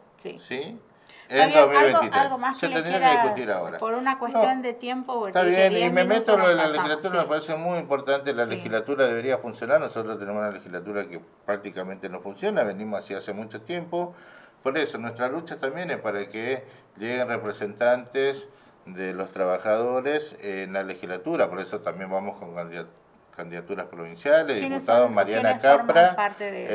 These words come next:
Speaker 1: de su
Speaker 2: nuestra
Speaker 1: lista de
Speaker 2: cabe-,
Speaker 1: diputados? Sí.
Speaker 2: Mariana Capra es la que
Speaker 1: Ajá.
Speaker 2: encabeza nuestra lista de diputados.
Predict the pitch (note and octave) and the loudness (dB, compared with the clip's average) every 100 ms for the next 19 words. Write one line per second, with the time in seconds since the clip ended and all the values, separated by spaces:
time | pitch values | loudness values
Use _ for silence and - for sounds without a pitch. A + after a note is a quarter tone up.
0 | G#2+ G#2+ G2+ G2 G2 G2 G2 F#2+ - G3 | -2 0 0 -2 2 2 4 4 4 -2
1 | F#3 F3 D#3 - E3 - G#2 A#2 C#3 C3+ | -6 -6 -8 -10 -18 -4 -2 0 0 2
2 | E3 E3 D3 A#2+ G#2+ F#2 F#2+ G#2 A2 G2+ | 0 0 0 0 -4 -4 -2 -2 -4 -6
3 | F2+ F#2 F2 G2 - A#2+ C3+ D#3 - _ | -6 -8 -8 -10 -2 2 2 0 -10 _
4 | _ - _ - F2 F2 F2 F2+ G#2+ A#2 | _ -20 _ -10 -8 -8 -10 -6 2 4
5 | C3+ D3 - | 4 2 -4